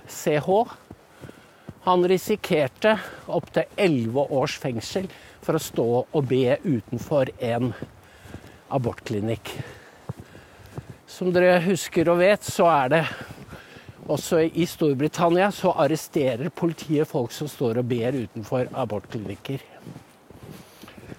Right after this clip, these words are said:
La det synke inn, nå som Biden er i Kiev og stotrer og sjokker rundt der. Han er en illegitim president.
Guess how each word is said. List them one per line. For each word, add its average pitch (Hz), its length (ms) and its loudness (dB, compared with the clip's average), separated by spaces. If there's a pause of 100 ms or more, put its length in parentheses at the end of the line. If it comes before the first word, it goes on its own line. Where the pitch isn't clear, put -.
(180)
La 185 240 8
det 196 280 4
synke 180 520 0
inn, 160 300 2 (1120)
nå 151 240 4
som 175 320 2
Biden 135 400 4
er 143 320 2
i - 0 -
Kiev 208 560 4 (1300)
og 175 180 4
stotrer 180 880 2
og 180 100 0
sjokker - 720 2
rundt 175 240 2
der. 196 320 4 (1500)
Han 190 160 4
er 175 200 4
en - 80 -6 (120)
illegitim 156 760 2
president. 190 600 0